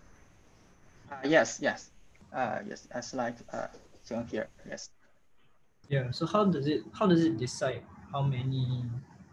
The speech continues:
Speaker 2: how many words belong to one of the states?
Speaker 1: Uh, I, I think it is, uh, just, uh, learned from the data. Yeah. Mm, be-, because,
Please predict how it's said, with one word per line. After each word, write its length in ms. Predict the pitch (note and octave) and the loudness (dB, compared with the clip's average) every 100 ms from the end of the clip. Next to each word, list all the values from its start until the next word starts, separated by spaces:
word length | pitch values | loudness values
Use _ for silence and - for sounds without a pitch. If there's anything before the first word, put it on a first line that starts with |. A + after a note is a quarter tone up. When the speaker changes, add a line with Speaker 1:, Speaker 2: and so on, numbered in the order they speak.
| - - F#3 | -20 -10 2
Speaker 2:
how 60 | |
many 160 | E3+ D#3 | 6 6
words 340 | D3 D3 - | 4 2 -2
belong 500 | C#3 C#3 C#3+ C#3+ C#3+ C#3 | -2 2 2 2 -4 -4
to 60 | |
one 640 | B2+ B2+ B2+ C3+ C3+ C3 A#2+ | -2 0 0 0 2 0 0
of 160 | A#2 | -4
the 120 | A#2+ | -10
states? 560 | - - A#2+ - - - - - - - - - - - - - - - - - - - | -12 -10 -12 -12 -18 -20 -20 -20 -20 -20 -20 -20 -20 -20 -20 -20 -20 -20 -20 -20 -12 6
Speaker 1:
Uh, 560 | D#3 D3+ D3 C#3+ C#3 D3 | 10 10 10 10 8 6
I, 120 | D#3 - | 4 4
I 80 | E3+ | 2
think 220 | A#3 A#3+ | 4 4
it 100 | D#3+ | 2
is, 180 | - D3 | 0 4
uh, 340 | C3+ B2+ B2+ | 8 8 8
just, 320 | D3+ C#3+ - - - A2 | 6 2 2 -12 -14 0
uh, 400 | C3 B2+ B2 B2+ B2+ - - - - _ - D#3+ | 4 6 6 4 0 -16 -20 -20 -20 _ -10 0
learned 200 | E3 F3 | 0 2
from 200 | C#3+ C#3 | 2 0
the 80 | |
data. 380 | C3+ D#3 F3+ G#3+ - - - - - | 2 2 2 -2 -6 -20 -20 -20 -12
Yeah. 200 | D3 G#2+ - - _ _ - _ _ - | 0 0 -2 -20 _ _ -20 _ _ -6
Mm, 300 | C3 B2+ B2+ - - | -2 -2 -2 -10 -6
be-, 160 | D4 - | -6 -2
because, 320 | D#3 E3 | 0 0